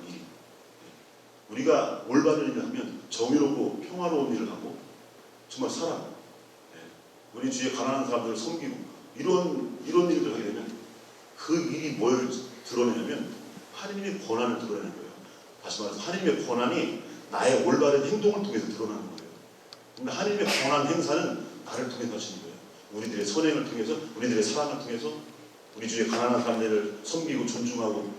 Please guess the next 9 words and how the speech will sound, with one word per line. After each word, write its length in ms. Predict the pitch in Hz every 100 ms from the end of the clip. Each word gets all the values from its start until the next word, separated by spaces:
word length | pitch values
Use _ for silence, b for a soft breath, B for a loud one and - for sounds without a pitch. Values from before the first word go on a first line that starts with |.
| -
내가 160 | 120 120
가진 160 | - 120
걸 100 | 117
그들과 240 | 117 117
나누는 800 | 107 117 120 147 - - - - -
이런 200 | 147 -
행동을 420 | 214 208 202 -
통해서 300 | 143 139 180
하나님의 420 | 180 208 208 202